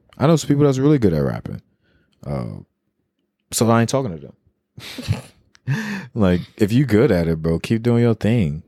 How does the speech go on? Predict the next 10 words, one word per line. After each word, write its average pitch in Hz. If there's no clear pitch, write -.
Uh, 65
time, 107
with 90
time 104
comes 95
great 92
things, 87
I -
think. 85
<laughs> 110